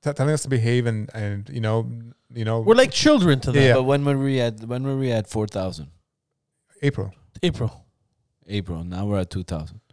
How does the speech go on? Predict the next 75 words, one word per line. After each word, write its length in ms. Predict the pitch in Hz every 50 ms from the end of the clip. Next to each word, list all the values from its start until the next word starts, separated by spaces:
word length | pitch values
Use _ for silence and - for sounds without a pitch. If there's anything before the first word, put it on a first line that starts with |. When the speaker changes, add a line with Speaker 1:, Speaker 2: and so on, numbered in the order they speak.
| _ _ -
Speaker 1:
We're 120 | 120 113
at 40 | 113
Speaker 2:
Now 40 | 127
we're 0 |
at 40 |
Speaker 1:
two 80 | 123 120 113 110
thousand, 180 | 104 104 107 110
yeah. 40 | 107 104
Speaker 2:
two 0 | -
thousand. 120 | - - _ _ _
Speaker 3:
When 180 | 101 101 104 104
was 180 | 104 101 90
the 100 | 95 95
last 240 | 95 95 95 90 -
time 140 | - 95 95
we 80 | 92 90
were 100 | 90 90
at, 80 | 87
like, 140 | 85 85 87
three 160 | - - 90
thousand? 380 | 82 - 76 73 80 - - - - _ _ _ _ _ _ _ _ _ _ _ _ _ _ -
Speaker 1:
Like, 240 | 107 98 95 104 - _ _ _ _ _ _ _ - - - - - -
ten 200 | - - 104 98
days 200 | 98 98 101 -
ago. 200 | - 107 104 104 - _ _ _ _ _ _ _ 95
Speaker 3:
That's 140 | 95 - 120
what 60 | 117
I'm 40 | 110
saying. 200 | - 160 147 120
So 120 | - 131
it 80 | 139 147
is 180 | 160 170 160
going 220 | - - 107 98 90
down. 320 | 87 80 78 80 95 117 - -
So 60 | 135
it 20 |
Speaker 1:
If 60 | 127
Speaker 3:
might 180 | 135 143 151 135
happen. 140 | 113 104 92 143
Speaker 1:
that's 80 | 160 160
what 80 | - -
Speaker 2:
Yes, 80 | - 339
Speaker 1:
I'm 60 | 262
saying. 220 | 160 170 170 160 160
Speaker 2:
yes. 260 | 139 120 110 - - - - -
Speaker 3:
So 100 | 127 139
it 40 |
might 120 | 160 175 160
happen. 220 | 131 113 101 95 101
You 100 | 107 107
think 260 | - 127 117 107 98
that 120 | 113 107
it 60 | 104
will 180 | 98 101 110 117
happen? 300 | 123 123 120 - 139 165
June 100 | 226 -
Speaker 2:
No, 200 | 392 415 349 208
Speaker 3:
second? 120 | 185 170
Speaker 2:
man. 240 | 170 180 196 208 233
He's 180 | 226 247 269 262
a 120 | 320 190
Speaker 1:
So, 100 | 160 185
so, 60 | 202
Speaker 2:
fucking 300 | 403 415 - 330 294 233
prick. 520 | - - - 269 311 302 214 143 - - - - -
Speaker 1:
So 80 | - 151
back 160 | 160 180 -
to 80 | - 185
what 80 | 180 175
I 60 | 165
was 100 | 156 -
saying. 180 | 202 185 147
So 180 | 120 - 139 127
he's 200 | 117 151 170 -
saying, 240 | - 180 165 156